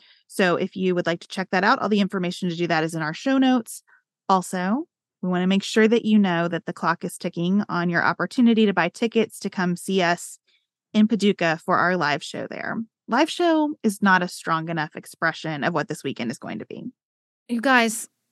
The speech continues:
Speaker 2: it's such a full schedule I have articulated. I like a schedule of events. And the schedule of events that we are crafting you, it's not even a schedule, it's a menu. You have so many options. There's gonna be an Oktoberfest with our local breweries that you can attend.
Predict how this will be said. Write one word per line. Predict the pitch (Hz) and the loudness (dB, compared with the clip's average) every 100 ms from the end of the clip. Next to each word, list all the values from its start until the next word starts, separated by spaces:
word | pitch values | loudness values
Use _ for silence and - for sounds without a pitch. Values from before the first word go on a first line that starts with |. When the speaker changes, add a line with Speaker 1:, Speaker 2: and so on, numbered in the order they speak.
| _ _ | _ _
Speaker 2:
it's | 233 247 | -2 -2
such | - 302 262 | 2 2 6
a | 392 | 4
full | - - 214 175 165 175 _ | 4 0 0 0 -4 -10 _
schedule | - - - 151 - 143 107 | -14 -12 -8 -8 -6 -6 -4
I | 180 | -4
have | 175 | 0
articulated. | 175 180 185 - 151 139 110 110 101 - - | -2 -2 -8 -6 -6 -6 -6 -8 -10 -10 -6
I | |
like | 180 165 175 | -4 -4 -6
a | |
schedule | - 147 151 151 | -8 -8 -8 -8
of | 101 | -10
events. | - - 90 247 - - - _ - | -12 -14 -16 -16 -14 -14 -18 _ -4
And | 190 190 | -2 -2
the | |
schedule | 185 254 262 330 311 | -2 -2 -2 0 0
of | 190 | 0
events | 170 160 165 - | -4 -6 -8 -8
that | 165 - | -8 -6
we | 180 | -6
are | 156 | -6
crafting | - 156 160 - 151 | -4 -6 -6 -12 -12
you, | 190 - - | -14 -18 -8
it's | - 302 | -4 2
not | 381 | 4
even | 440 370 | 6 4
a | |
schedule, | - 262 294 233 185 - | 0 2 2 2 -2 4
it's | 311 359 | 2 6
a | 523 | 6
menu. | 214 180 190 262 254 160 147 - | 8 6 6 6 4 2 -4 -12
You | - 240 | -2 0
have | 381 440 | 4 4
so | - - 254 208 220 226 | 2 0 6 6 6 6
many | 214 202 196 180 | 4 2 2 2
options. | 165 - - 95 - | 2 0 -6 -8 -6
There's | 202 190 185 | -2 -2 0
gonna | 190 | -2
be | 175 175 | -2 -2
an | 170 | 0
Oktoberfest | 185 - - 294 262 214 185 151 151 | -2 -4 0 2 4 4 2 -2 -2
with | 190 | -4
our | 185 185 | -2 0
local | 185 185 | -2 -6
breweries | 175 170 160 139 - - | -8 -2 -2 -2 -8 -10
that | 160 - | -10 -10
you | - | -8
can | 175 | -8
attend. | - - - - | -8 -10 -10 -10